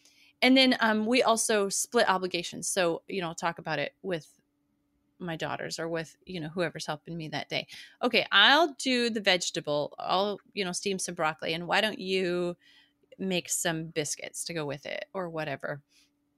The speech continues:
And we'll just split up the obligations. Um, we've also gone back to our chore card system that I talked about in one of our first episodes <laughs> on kids and chores.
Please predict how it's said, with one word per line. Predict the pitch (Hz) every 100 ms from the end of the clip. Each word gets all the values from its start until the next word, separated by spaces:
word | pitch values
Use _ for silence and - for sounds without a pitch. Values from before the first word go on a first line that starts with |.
| _ _ _ -
And | 196 185
we'll | 180
just | 175 -
split | 196 175
up | 160
the | 170
obligations. | 156 151 147 - - - 185 - - - 214
Um, | 220
we've | 226 233
also | 202 202 196
gone | 175
back | 185 185
to | -
our | 165
chore | - 262 262
card | 196 165
system | - - 175
that | 208 165
I | 170
talked | - 170 -
about | 165 143
in | - 180
one | 180 175
of | 170
our | - -
first | - 277 349 359 -
episodes | - - - - 160 233
<laughs> | 240 220
on | 214 202
kids | 269 196
and | 185 180
chores. | 185 - 214